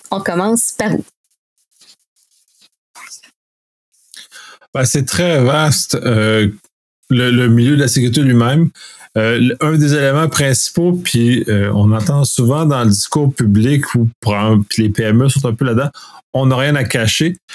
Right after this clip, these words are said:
Speaker 2: La réalité, c'est qu'on a tous quelque chose à cacher, parce que si on n'avait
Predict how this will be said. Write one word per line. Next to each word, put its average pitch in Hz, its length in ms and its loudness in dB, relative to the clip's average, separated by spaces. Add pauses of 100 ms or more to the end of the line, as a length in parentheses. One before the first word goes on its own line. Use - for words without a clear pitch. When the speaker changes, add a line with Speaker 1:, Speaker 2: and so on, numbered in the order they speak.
(180)
Speaker 2:
La 120 100 0
réalité, 120 260 0
c'est - 140 0
qu'on 131 120 -2
a 123 80 0
tous 175 320 -2
quelque 131 180 -2
chose 139 180 0
à 131 80 -2
cacher, 139 360 -2
parce 175 260 -4
que 131 100 -2
si - 200 -4
on 160 120 -2
n'avait 139 440 0